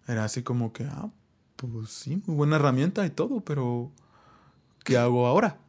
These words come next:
Y por, te estoy hablando que, eh, no estoy hablando de que estoy hablando de Huatulco. En Huatulco, pues sí, ya había algo, pero,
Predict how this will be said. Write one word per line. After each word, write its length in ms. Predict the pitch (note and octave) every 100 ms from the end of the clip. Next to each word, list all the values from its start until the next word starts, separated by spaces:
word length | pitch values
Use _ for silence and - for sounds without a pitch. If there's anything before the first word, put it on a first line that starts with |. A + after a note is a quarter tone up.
| _ - - - _ _ _ _
Y 180 | B2+ B2+
por, 180 | A#2+ A#2+
te 240 | B2 A2+
estoy 180 | G#2+ A#2+
hablando 280 | B2 E3 G#3+
que, 200 | F3+ A#2+ -
eh, 260 | A2+ G#2 G2+
no 280 | A#2+ A#2+ B2
estoy 200 | B2 D3+
hablando 300 | D3 B2+ D3
de 100 | G3
que 120 | - A2+
estoy 220 | - B2+
hablando 380 | B2 A#2+ A#2+ A#2
de 280 | G#2 A2+ B2
Huatulco. 480 | G2 F3+ G3 G#2 A#2+
En 60 |
Huatulco, 360 | G#2 C#3+ C#3+ C4+
pues 100 | -
sí, 100 | D3
ya 220 | C#3 A2
había 260 | A#2 A#2+ C3
algo, 180 | F3+ A#2
pero, 240 | - -